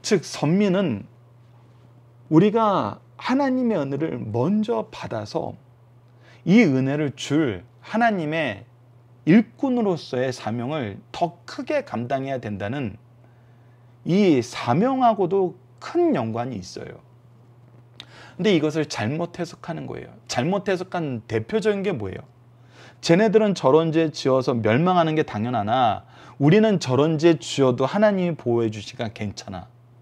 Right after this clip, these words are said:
즉 죄를 합리화하고 합법화하고 죄를 죄처럼 생각 안 하는 것을 그것이 우리의 특권이고 우리의 능력으로 잘못 생각하는 거예요.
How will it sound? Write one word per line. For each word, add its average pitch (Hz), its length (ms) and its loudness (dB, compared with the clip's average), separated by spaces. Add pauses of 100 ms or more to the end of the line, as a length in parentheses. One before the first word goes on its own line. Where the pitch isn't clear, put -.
(720)
즉 113 360 -4
죄를 135 680 0 (500)
합리화하고 247 880 -2
합법화하고 123 1000 -2 (280)
죄를 165 480 4
죄처럼 151 580 -4
생각 135 380 -8 (220)
안 147 280 0
하는 277 380 -2
것을 131 560 2 (1160)
그것이 247 840 2
우리의 151 440 2
특권이고 170 720 0
우리의 131 280 0
능력으로 190 840 0 (280)
잘못 233 400 -2
생각하는 113 520 -12
거예요. - 200 -20